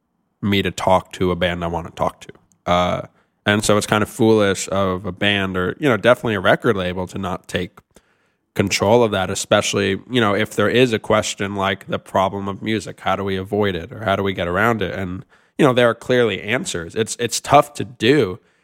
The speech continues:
That's the thing. I, I was answering, uh, an email sort of interview for someone that was doing a class project and they,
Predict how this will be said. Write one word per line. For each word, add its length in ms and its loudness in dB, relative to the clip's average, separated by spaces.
That's 220 -2
the 140 -14
thing. 220 0
I, 180 2
I 160 -4
was 160 -2
answering, 800 -4
uh, 480 0
an 120 -6
email 600 -2
sort 220 -4
of 80 -4
interview 400 -4
for 140 -6
someone 320 -4
that 260 -6
was 220 -8
doing 300 -2
a 60 -8
class 340 -4
project 540 2
and 160 -2
they, 240 -6